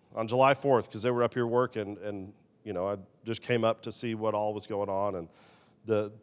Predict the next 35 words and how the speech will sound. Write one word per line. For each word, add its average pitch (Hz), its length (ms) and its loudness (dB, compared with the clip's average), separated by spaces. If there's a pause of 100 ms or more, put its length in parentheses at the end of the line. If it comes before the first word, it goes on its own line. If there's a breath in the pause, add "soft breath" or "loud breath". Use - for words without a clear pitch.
(160)
superintendent 135 720 4
who 127 60 0
was 117 120 -2
walking 117 300 4
around 113 240 2
with 113 160 -4
me, 110 340 -4 (260)
he 123 120 -2
had 120 160 2
got 113 180 4
called 120 240 4
away 113 200 0
to 107 60 0
something 104 300 -4
else, 107 260 -2
and 90 100 -10 (520 soft breath)
I 123 100 6
walked 151 340 8
into 139 240 -2
the, 107 300 0 (240)
the 127 60 2
auditorium, 123 520 2
which 110 140 -2
you 151 60 -6
can't 151 200 2
really 143 220 6
see - 160 0
it 147 100 -2
from 135 120 -6
here, 139 180 2
but 127 100 -6
you 127 120 -2
can 117 180 -6
look 117 200 0
afterwards. 113 680 -2